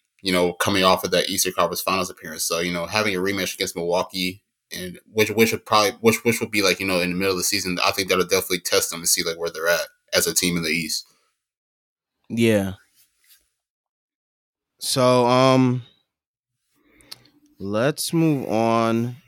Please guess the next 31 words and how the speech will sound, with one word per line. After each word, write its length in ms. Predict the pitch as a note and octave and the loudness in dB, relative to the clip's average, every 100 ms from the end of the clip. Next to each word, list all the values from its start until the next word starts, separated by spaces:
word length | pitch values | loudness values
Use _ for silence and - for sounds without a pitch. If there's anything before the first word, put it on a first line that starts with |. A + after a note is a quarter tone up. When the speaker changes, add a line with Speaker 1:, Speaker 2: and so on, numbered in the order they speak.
| _ _ - | _ _ -8
Speaker 2:
to 1300 | - - A2+ G#2 G2+ G2 G2 G2 F#2+ F#2+ F#2 F#2 G2 _ _ _ _ _ _ _ _ _ _ _ _ _ - - | -6 -4 -2 -2 -2 -2 -4 -4 -6 -6 -6 -8 -10 _ _ _ _ _ _ _ _ _ _ _ _ _ -20 -4
some 200 | - D#3+ | 4 6
extensions 680 | D3+ - E3 F3 F#3+ F#3 D#3 | 6 6 6 6 6 4 4
and 100 | D#3+ | 4
some 280 | D#3+ C#3 | 4 4
trades 420 | B2 - C#3+ C#3+ A#2 | 2 2 4 4 2
that 180 | A2 | 0
kind 180 | C3+ A#2 | 2 0
of 60 | A2 | 0
happened, 560 | A2+ G#2+ A2 G#2 G2 | 0 0 0 -2 -2
like, 140 | G2 F#2+ | -4 -4
late 460 | D2+ F#2+ G#2+ A#2 - | -4 -2 0 0 -2
into 260 | A#2 A#2+ A#2 | -2 -2 0
off 240 | - A#2+ | 4 2
season. 400 | - B2+ A#2 B2+ | 2 0 0 0
Like, 180 | G#2 F#2+ | 0 -2
not 220 | G#2 A2 | 0 -2
the 80 | A2+ | -2
big 300 | F2 F2+ F#2+ _ | -6 -4 -4 _
stuff 300 | - - G#2+ | -6 -2 0
that 100 | G#2+ | 2
happened, 320 | G#2+ G#2 G2+ | 0 0 -2
but, 140 | F#2 D2 | -2 -4
like, 260 | C#2 D#2 _ _ _ - - - | -6 -10 _ _ _ -20 -20 -2
we 100 | A#2+ | 0
had 80 | A#2 | 2
some 140 | A2 | 0
extensions 560 | G#2+ - A2 G#2+ G#2 G2+ | 0 0 0 0 -2 -2
happen 540 | G#2 G#2 G#2 G2+ G2+ | -2 -2 0 0 0
with, 260 | G2 G2 - | -2 -4 -4
um, 680 | F2+ F#2+ F#2 F2+ F2+ F2+ | -2 0 0 0 -2 -6